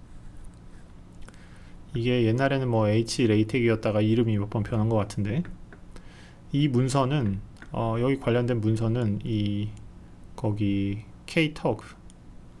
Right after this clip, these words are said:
사이트에 가도, 그러니까 코리안, 어, 텍 유저 그룹 그 사이트에 가도 볼 수가 있고 아니면 여기 내가 링크로 해놓은 이 다큐멘트를 보면 이 밑에 이제 다큐멘테이션이 있거든요.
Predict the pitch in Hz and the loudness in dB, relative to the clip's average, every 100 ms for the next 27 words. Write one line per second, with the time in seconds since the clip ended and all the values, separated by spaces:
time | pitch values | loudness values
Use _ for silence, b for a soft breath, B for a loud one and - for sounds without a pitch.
0 | B B B B - 139 135 131 110 98 | B B B B 0 0 2 0 0 -2
1 | 107 160 - - - - 107 - 131 131 | 0 0 -4 -16 -10 -6 -4 0 2 2
2 | 120 127 123 - 110 104 101 107 - - | 2 0 -6 -8 -2 -2 0 -4 -8 -16
3 | - - - 127 - - 110 110 110 104 | -18 -10 -2 -2 -2 0 2 4 0 0
4 | - 131 - - - - - 135 - 127 | 0 -2 -4 -18 -18 -18 -8 -6 0 0
5 | 123 127 110 107 107 113 107 - 104 98 | 2 0 0 0 0 0 -2 -2 -2 -2
6 | - 170 - B B B B - 113 113 | -4 -4 -6 B B B B -4 0 2
7 | 120 110 110 107 107 107 104 123 - 127 | 2 2 2 2 2 2 2 0 0 2
8 | 107 107 101 143 - - - 113 110 107 | 2 2 0 -2 -8 -16 -4 -4 0 -2
9 | - 113 107 - 101 98 - - - - | 0 0 0 0 -2 -2 -8 -16 -14 -6
10 | 117 101 117 101 98 165 - - - - | -2 0 2 2 2 0 -4 -14 -14 -12
11 | - 123 107 107 107 101 110 131 113 127 | -2 0 0 0 0 0 -2 0 0 0
12 | 113 117 95 104 101 104 | 0 0 0 -2 -2 -2